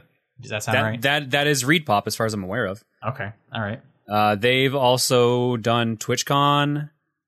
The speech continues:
Speaker 2: Ah, shit! They've also, also done another big one.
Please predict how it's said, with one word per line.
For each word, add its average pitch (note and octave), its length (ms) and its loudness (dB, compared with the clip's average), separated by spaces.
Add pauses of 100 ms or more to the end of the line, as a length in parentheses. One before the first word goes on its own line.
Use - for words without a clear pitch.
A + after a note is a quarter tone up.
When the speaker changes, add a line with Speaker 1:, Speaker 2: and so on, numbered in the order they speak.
(580)
Speaker 2:
Ah, F#2+ 320 -12
shit! - 380 -4
They've G2+ 140 -12
also, G#2+ 220 -6
also A2 180 -8
done G#2+ 140 -4
another G2+ 240 -4
big F#2 180 -10
one. F#2 320 -14